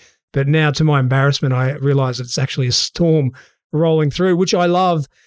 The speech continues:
And, uh, and if you have ever spent much time in Brisbane, you'll, you'll know what I'm talking about. All right, Megumi, you talked in your book about an activity, a really basic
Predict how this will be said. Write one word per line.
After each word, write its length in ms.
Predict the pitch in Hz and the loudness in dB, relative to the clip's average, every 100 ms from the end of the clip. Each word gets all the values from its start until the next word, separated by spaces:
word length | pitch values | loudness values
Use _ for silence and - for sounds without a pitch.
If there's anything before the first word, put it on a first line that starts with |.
| _ - | _ -2
And, 320 | 147 151 151 | 0 2 2
uh, 40 | |
and 200 | 151 151 | 2 2
if 140 | 151 160 | 0 2
you 240 | 151 139 | 0 2
have 180 | 147 156 | 0 0
ever 140 | 156 | 0
spent 340 | - 185 165 156 | -2 -2 -2 -2
much 240 | 147 - | -2 -2
time 240 | 165 151 | 0 2
in 120 | 139 127 | 0 2
Brisbane, 380 | 147 139 139 | 0 2 0
you'll, 280 | 135 135 143 | 0 0 -2
you'll 180 | 143 139 | -2 0
know 220 | 139 143 | 2 2
what 140 | 143 135 | 2 2
I'm 100 | 127 | -2
talking 380 | - 160 151 151 | 0 -2 0 0
about. 360 | 139 131 - _ _ _ | 0 -2 -6 _ _ _
All 120 | 180 | -2
right, 180 | 190 180 | 0 0
Megumi, 680 | 165 175 190 196 196 185 - _ _ - | 0 0 2 0 0 -2 -6 _ _ -2
you 160 | 190 | -2
talked 340 | 226 226 190 - | 0 -2 -2 -2
in 240 | 196 180 | 0 2
your 560 | 175 165 160 151 147 - _ _ - | 2 2 2 0 -2 -6 _ _ -4
book 440 | 165 196 185 - - | 0 0 -2 -6 -6
about 580 | 175 147 160 156 151 - _ _ _ _ _ | -4 0 0 0 -2 -4 _ _ _ _ _
an 140 | 175 | -2
activity, 460 | 170 - 226 214 156 | -2 -2 -2 -2 -2
a 180 | 156 160 | -2 -2
really 160 | 180 | -2
basic 500 | 151 160 160 180 151 | -2 -2 -2 -2 -4